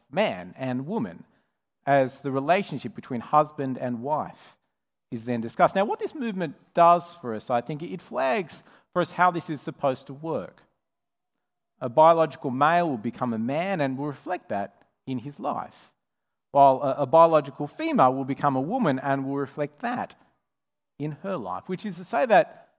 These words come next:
our gender is not found by introspection, but is found in our body. Now, that's not to say that no one will struggle with this.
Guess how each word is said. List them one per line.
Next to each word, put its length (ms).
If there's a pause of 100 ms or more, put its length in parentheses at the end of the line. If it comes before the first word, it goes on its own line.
(640)
our 120
gender 280
is 160
not 220
found 320
by 360 (100)
introspection, 760 (1300)
but 100
is 120
found 360 (140)
in 480 (800)
our 100
body. 360 (1900)
Now, 140
that's 120
not 120
to 80
say 200
that 200
no 120
one 240
will 120
struggle 640 (260)
with 160
this. 420